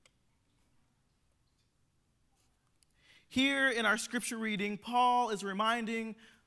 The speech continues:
the Corinthians of his foundational teachings. As I've come to study this passage more and more as part of, uh, the message,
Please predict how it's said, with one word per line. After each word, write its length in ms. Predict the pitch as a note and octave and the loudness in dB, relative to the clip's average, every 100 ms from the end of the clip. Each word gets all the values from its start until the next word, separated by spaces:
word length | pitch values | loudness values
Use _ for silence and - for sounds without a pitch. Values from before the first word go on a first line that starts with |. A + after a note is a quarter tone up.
| _ D#3+ | _ -8
the 120 | F3 | -8
Corinthians 920 | - A#3 A#3 G#3 D#3 C3+ D3 E3+ - - _ - | -2 0 0 0 -4 -4 -6 -8 -10 -16 _ 0
of 520 | G3+ F#3+ F#3 F#3 F#3 - _ _ _ - | 2 4 2 0 -6 -18 _ _ _ -6
his 380 | G3+ F#3 - - _ - | -4 -4 -6 -10 _ -8
foundational 960 | F#3 E3 E3 G3+ G3+ A3 G#3 G3 G3 G3 - | -2 -2 -2 -4 -4 -8 -6 -6 -8 -12 -10
teachings. 720 | F#3+ D3+ - A#2+ A#2+ A#2 - _ _ _ _ _ _ _ _ _ _ _ - | -8 -8 -8 -10 -12 -14 -20 _ _ _ _ _ _ _ _ _ _ _ 0
As 120 | F#3+ | 8
I've 220 | A#3 A3+ | 8 8
come 200 | A#3+ A#3+ | 2 0
to 80 | A#3 | 0
study 300 | A#3 A#3 A3+ | 0 -2 -2
this 160 | G#3 - | -4 -2
passage 440 | A#3+ A3+ A3 F#3 | 0 0 -2 -6
more 280 | G#3+ G#3 G#3+ | -4 -2 -2
and 80 | G#3 | -2
more 340 | G#3 G3+ G3+ | 0 0 0
as 200 | F3+ F3+ | -2 -4
part 400 | - G#3 G3 G3 - - - | -2 0 0 -2 -10 -20 -4
of, 460 | F3+ F3+ F3 E3 E3+ - _ _ | 0 2 0 -4 -12 -20 _ _
uh, 260 | E3 D#3 D3 | -4 -2 -2
the 600 | C#3+ D#3+ D#3 D3 C#3+ A2+ - _ _ _ | -4 -4 0 0 -2 -8 -16 _ _ _
message, 760 | F#3 F#3+ F#3+ D#3+ D3 D#3 - | -6 -4 -4 -4 -4 -4 -10